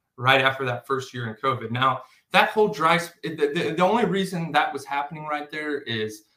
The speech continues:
the government was leading everybody to believe that they are their savior. But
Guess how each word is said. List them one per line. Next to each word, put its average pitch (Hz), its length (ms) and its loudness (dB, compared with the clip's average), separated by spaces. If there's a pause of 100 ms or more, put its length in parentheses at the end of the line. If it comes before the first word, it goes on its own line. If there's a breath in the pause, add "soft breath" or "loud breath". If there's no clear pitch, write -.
(140)
the 131 140 2
government 123 720 2 (800)
was 143 280 0
leading 226 420 2
everybody 214 600 0
to 196 140 -4
believe 160 720 -4 (300)
that 135 320 -4
they 220 400 -2 (140)
are 165 180 2
their 165 140 0
savior. 135 500 -4 (920)
But 123 240 -8